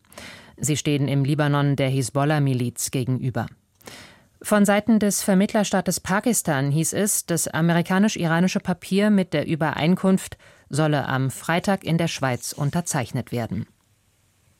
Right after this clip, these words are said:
Deutschland, Frankreich, Großbritannien und Italien haben die Ankündigung eines Rahmenabkommens zwischen den U S A und dem Iran begrüßt.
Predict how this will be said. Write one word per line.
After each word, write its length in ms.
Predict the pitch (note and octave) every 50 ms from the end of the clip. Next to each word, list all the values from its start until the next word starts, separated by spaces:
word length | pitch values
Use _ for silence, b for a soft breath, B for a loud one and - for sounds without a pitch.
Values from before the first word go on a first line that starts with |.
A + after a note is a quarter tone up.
| B B B B B B B B B B B B B B
Deutschland, 520 | - C#3+ D#3+ F3+ F3 - A#3+ A3+ A#3+ B3+ -
Frankreich, 640 | - - - D3+ D#3+ F#3 - - G3+ G3+ G3 - -
Großbritannien 880 | F3+ C#3 D#3+ - - - D#3+ - - E3+ E3+ F#3+ G3+ G3+ G3 F#3+ F#3
und 260 | - - D#3+ E3 D#3+
Italien 720 | - - - - D3+ E3 F3 G3 G#3+ G3 D#3+ B2+ A2+ B2 C3
haben 240 | D3 C#3 D3+ E3 D#3
die 160 | D#3+ - -
Ankündigung 720 | D3+ E3+ G3 G3 - G#3+ G3+ F#3+ F#3 D#3 F3+ E3 E3 D#3+
eines 340 | F#2+ B2+ D3 D3 C#3 - D3
Rahmenabkommens 1080 | B2+ C3 C3+ D#3+ F3+ F3+ - - D#3+ - - - F#3 E3 E3+ E3+ E3+ F3 - - - -
zwischen 480 | - - - D3+ D3+ - - E3+ D#3+
den 160 | D3+ D#3 D3+
U 120 | A2+ G#2 G#2
S 180 | G#2 D3 -
A 200 | - - C#3+ C#3+
und 180 | C#3+ D#3 D3+ C3+
dem 200 | D3 D3 D3 C#3+
Iran 400 | - D3 C3+ C3+ C3+ C3 C#3 C#3
begrüßt. 600 | B2+ D3 - C#3+ D#3+ F3 D#3+ - - - - -